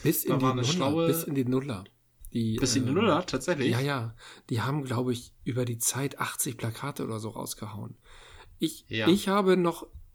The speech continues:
Speaker 1: am Ende meines Studiums ein, naja, nicht so ein besonders gelungenes, aber trotzdem mi-, mich daran versucht, ein eigenes Astra-Plakat zu machen.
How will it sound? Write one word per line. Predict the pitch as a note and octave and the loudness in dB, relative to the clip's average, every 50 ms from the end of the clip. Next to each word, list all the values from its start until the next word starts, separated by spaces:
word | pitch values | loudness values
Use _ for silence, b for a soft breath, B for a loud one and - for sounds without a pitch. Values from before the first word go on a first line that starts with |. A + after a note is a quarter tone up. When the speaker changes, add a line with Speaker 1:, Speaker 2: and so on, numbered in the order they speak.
| _ _ _ _ _ _ _ _ _ _ _ _ - | _ _ _ _ _ _ _ _ _ _ _ _ -4
Speaker 1:
am | C3+ C3+ C3 C3+ - | -2 -2 -2 -2 -2
Ende | D3 D3 F3+ G#3+ G3+ | 0 2 2 2 2
meines | F#3 F3 E3 F3 D#3+ - | 2 2 2 0 0 -4
Studiums | - - - D#3+ F3+ D3+ B2 A2+ A#2 D3 F3+ F#3+ - - - - b b b b b b b b b b - - - - - - - - - - - - _ _ _ _ _ _ | -4 -4 -4 -2 -2 -2 -2 -2 -2 -4 -4 -6 -8 -12 -14 -18 b b b b b b b b b b -20 -20 -20 -20 -20 -20 -20 -20 -20 -20 -20 -20 _ _ _ _ _ _
ein, | - B2+ B2+ B2 A#2+ A#2+ A#2 A#2 A#2+ - - _ _ _ _ _ _ _ _ _ _ _ | -2 -2 0 0 0 0 -2 -4 -6 -10 -16 _ _ _ _ _ _ _ _ _ _ _
naja, | F3+ - - - - - A2+ A2 - F2 F2+ F2+ - - - - - - - - | -10 -10 -10 -10 -12 -14 -14 -12 -12 -12 -12 -10 -10 -10 -10 -10 -12 -12 -10 -8
nicht | B2+ A#2 - - | -8 -6 -4 -2
so | C3+ B2 | -2 -2
ein | A2+ A#2+ | -2 -4
besonders | B2+ A2+ B2+ B2+ C3 B2+ - - | -4 -2 0 0 0 0 0 0
gelungenes, | C3 A#2+ B2+ B2+ C#3+ C#3+ B2+ A#2+ - | 0 2 2 2 2 0 -2 -2 0
aber | - C3 B2 | -2 -2 0
trotzdem | - D#3 D3+ - D#3+ D3+ D3 | -2 -4 -4 -2 -2 0 0
mi-, | D3 - - | -2 -2 -4
mich | C#3+ D3 D3 D3+ E3+ D#3+ | -2 0 0 0 0 0
daran | - E3 C#3+ C#3 C#3 C3+ | 2 2 2 2 0 0
versucht, | - C3+ B2+ B2 D3 F#3 G3+ G3 - - | -2 -2 -2 2 2 2 2 0 -2 -4
ein | D#3+ C#3+ C#3 | -2 -2 0
eigenes | - C#3+ D3 D#3+ D3+ - | 0 0 0 0 -2 -2
Astra-Plakat | - D#3 - - - B2+ A#2 - A2+ A2 - A#2+ B2+ - | -2 -2 -4 -2 -4 -6 -4 -4 -6 -4 -4 -4 -6 -6
zu | - - A2 | -6 -6 -6
machen. | G#2 G2 - - - - | -6 -8 -10 -14 -14 -14